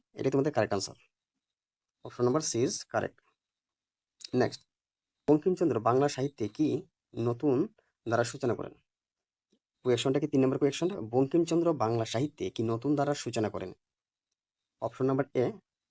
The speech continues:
আত্মজীবনীমূলক সাহিত্য, কাব্যনাট্য, ও-, এর নাকি উপন্যাস সাহিত্য, নাকি প্রহসনধর্মী?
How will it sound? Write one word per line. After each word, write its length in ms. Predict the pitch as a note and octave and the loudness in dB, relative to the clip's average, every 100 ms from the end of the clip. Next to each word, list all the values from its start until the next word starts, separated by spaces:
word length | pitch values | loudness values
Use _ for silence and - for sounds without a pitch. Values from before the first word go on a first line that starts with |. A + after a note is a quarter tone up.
| - | -12
আত্মজীবনীমূলক 640 | B2 - C3+ C3+ C#3 C3+ - _ _ | -10 -4 2 4 4 2 -2 _ _
সাহিত্য, 300 | - A#2 B2 D3 D#3+ - _ _ _ - | -2 -2 0 -6 -6 -16 _ _ _ -10
কাব্যনাট্য, 480 | A#2 B2 C3 B2+ - E3 - _ _ _ _ _ _ _ _ _ | -8 -2 -2 -2 -4 -6 -8 _ _ _ _ _ _ _ _ _
ও-, 120 | - - _ _ - | -18 -18 _ _ -8
এর 140 | A2 A#2+ | -4 -2
নাকি 220 | A#2 C3 | -2 0
উপন্যাস 420 | A#2+ A#2 B2+ C3+ - | -2 0 0 0 -2
সাহিত্য, 240 | C3+ C#3 F#3 | -4 -4 -2
নাকি 240 | C3 D3 A#3+ - | -2 -2 -6 -4
প্রহসনধর্মী? 560 | A2+ A2+ C3 B2 G2+ | -2 0 0 0 -2